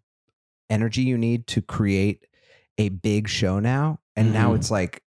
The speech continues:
Speaker 1: you just drop, like, Mount Rushmore.
Speaker 2: Yeah.
Speaker 1: And it's like,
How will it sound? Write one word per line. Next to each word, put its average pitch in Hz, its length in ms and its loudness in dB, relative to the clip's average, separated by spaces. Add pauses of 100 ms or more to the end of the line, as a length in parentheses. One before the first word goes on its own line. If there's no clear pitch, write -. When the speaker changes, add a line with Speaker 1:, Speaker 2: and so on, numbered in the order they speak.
(120)
Speaker 1:
you 110 100 0
just 107 200 0
drop, 104 320 0
like, 104 160 -2
Mount 95 240 0
Rushmore. 90 640 0 (240)
Speaker 2:
Yeah. 101 260 2
Speaker 1:
And 104 200 0
it's 92 120 -4
like, 110 160 0